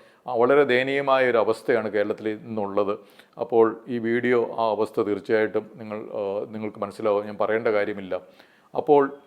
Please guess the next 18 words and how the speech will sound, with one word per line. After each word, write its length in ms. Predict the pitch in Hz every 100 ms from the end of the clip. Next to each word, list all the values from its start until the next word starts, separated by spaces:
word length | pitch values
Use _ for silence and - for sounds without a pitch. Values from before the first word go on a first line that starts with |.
| -
ഈ 320 | 127 147 175 202
റിപ്പബ്ലിക് 1040 | - - 143 143 156 143 151 143 151 147 147
ആയ 280 | 131 135 135
ശേഷം 480 | 135 127 120 127 127 165 _ _ _ _
നമ്മളുടെ 520 | 113 113 123 123 127 127
ര-, 120 | - - - -
ഇതുവരെ 520 | 123 135 147 143 151 143
കേരളം 400 | 131 131 135 127
ഭരിച്ച, 380 | 117 117 - 127 123 - - _ _ _ -
കേരളത്തിലെ 460 | 120 123 127 - 127
സമൂഹത്തിന് 580 | - 123 123 123 123 117
നേതൃത്വം 380 | 135 165 160
നൽകിയ, 400 | 131 117 113 117 117 - _ _ 123
കേരളത്തിലെ 320 | 117 120 117
സാമ്പത്തിക 520 | - 120 139 151 156
രംഗത്തിന് 460 | 143 143 135 127 120
നേതൃത്വം 340 | 120 117 117
നൽകിയ, 420 | 117 113 107 113